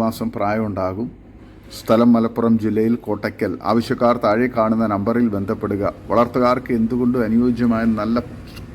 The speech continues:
സൂപ്പർ ക്വാളിറ്റി മുട്ടൻകുട്ടിയാണ്. ആവശ്യക്കാർ താഴെ കാണുന്ന നമ്പറിൽ ബന്ധപ്പെടുക. സ്ഥലം മലപ്പുറം ജില്ലയിൽ കോട്ടയ്ക്കൽ. വളർത്താൻ അനുയോജ്യമായ നല്ല ക്വാളിറ്റിയുള്ള, നല്ല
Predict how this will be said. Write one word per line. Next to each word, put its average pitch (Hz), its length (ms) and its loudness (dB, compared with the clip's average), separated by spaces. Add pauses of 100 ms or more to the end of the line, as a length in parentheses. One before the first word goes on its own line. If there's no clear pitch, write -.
(200)
സൂപ്പർ 131 380 -4 (120)
ക്വാളിറ്റി 113 520 2 (560)
മുട്ടൻകുട്ടിയാണ്. 117 840 2 (520)
ആവശ്യക്കാർ 127 520 2
താഴെ 117 220 2 (540)
കാണുന്ന 120 400 4
നമ്പറിൽ 113 420 0
ബന്ധപ്പെടുക. 107 640 -2
സ്ഥലം 113 280 2 (540)
മലപ്പുറം 117 600 4
ജില്ലയിൽ 110 340 0 (160)
കോട്ടയ്ക്കൽ. 113 600 0 (1700)
വളർത്താൻ 127 440 4 (100)
അനുയോജ്യമായ 113 720 0
നല്ല 107 460 -4 (140)
ക്വാളിറ്റിയുള്ള, 104 680 0 (120)
നല്ല 113 180 0